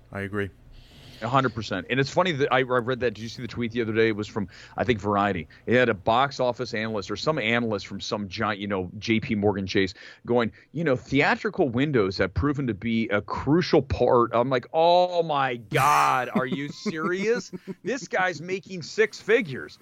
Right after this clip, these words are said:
Speaker 2: and I'm doing a show on YouTube. What the hell? What happened to my life? What have I done so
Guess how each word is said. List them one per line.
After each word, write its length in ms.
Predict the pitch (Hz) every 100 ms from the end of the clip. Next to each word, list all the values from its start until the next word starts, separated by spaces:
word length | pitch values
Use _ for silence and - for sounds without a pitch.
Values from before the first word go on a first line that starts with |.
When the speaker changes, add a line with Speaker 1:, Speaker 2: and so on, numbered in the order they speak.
| -
Speaker 2:
and 120 | 160 156
I'm 200 | 240 247
doing 240 | 226 220
a 40 |
show 280 | 180 - 226
on 100 | 254
YouTube. 600 | 233 339 349 180 139 110
What 160 | 311 381
the 260 | - 254
hell? 380 | 220 226 311 269 170 - - -
What 160 | 247 285
happened 400 | 247 285 302 -
to 60 | 240
my 180 | 247
life? 440 | 233 208 285 277 - - - - - 226 - 202 -
What 200 | 196 262
have 100 | 302
I 140 | 269 220
done 360 | 147 233 247
so 400 | - 220 202 180